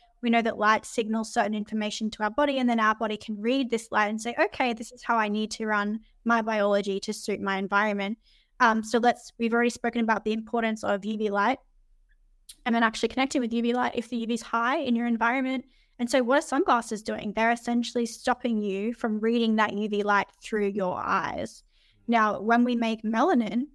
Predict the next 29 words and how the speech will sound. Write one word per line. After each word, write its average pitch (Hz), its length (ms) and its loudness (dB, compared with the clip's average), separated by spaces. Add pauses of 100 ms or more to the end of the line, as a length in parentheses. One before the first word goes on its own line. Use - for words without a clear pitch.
which - 180 -6
protects - 460 -2
us 220 240 -4
from 233 100 0
U 208 140 -2
V 196 160 0
light, 196 300 0 (340)
we 247 160 6
need 233 340 2
to 254 80 -2
have 220 320 0
that 214 160 -2
light 208 300 -2
through 220 160 -4
our 208 180 2
eyes 214 460 -2
in 220 100 -2
order 214 260 -2
for 220 160 -4
our 208 140 2
body 214 220 -4
to 220 120 -10
say, 220 280 -2
"Okay, 226 480 -2
I'm 220 180 -2
sensing 285 440 2
U 233 140 -2
V 240 200 2
now. 214 340 0